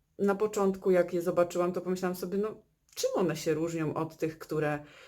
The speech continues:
są na rynku i dlaczego ktoś miałby wybrać te, a nie inne? I wiesz co? I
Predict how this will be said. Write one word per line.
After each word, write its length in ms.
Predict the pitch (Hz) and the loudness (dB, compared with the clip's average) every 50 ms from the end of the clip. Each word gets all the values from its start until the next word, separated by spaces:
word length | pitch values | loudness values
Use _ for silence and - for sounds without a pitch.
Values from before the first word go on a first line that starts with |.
| - | -6
są 180 | - - 165 160 | -2 0 0 2
na 160 | 160 160 156 | 2 2 0
rynku 300 | 156 156 160 165 - 175 | 0 0 0 -2 -2 -2
i 60 | 160 | 0
dlaczego 380 | - 180 180 214 196 190 196 190 | 2 4 4 4 4 4 2 2
ktoś 320 | 190 - - 190 185 - | 0 -4 -6 -6 -2 2
miałby 320 | 190 180 180 165 170 180 165 | 2 2 4 2 2 0 0
wybrać 500 | 170 196 185 156 180 175 170 175 - - | 2 2 2 4 4 2 2 2 -2 -4
te, 280 | - - 175 156 165 | 0 2 2 2 2
a 60 | 170 185 | 2 0
nie 120 | 220 226 | -2 -2
inne? 580 | - - 220 185 160 151 139 139 135 139 - - - - - - - - - _ _ _ _ - | -2 -2 -2 -2 -2 -2 -2 -4 -6 -8 -10 -14 -18 -20 -20 -20 -20 -20 -20 _ _ _ _ -4
I 80 | 185 | 0
wiesz 200 | 185 208 214 214 | 2 2 2 2
co? 320 | - - - 208 226 240 220 | 0 -4 -2 -2 0 0 0
I 260 | 214 214 214 214 208 | 0 0 0 -2 -2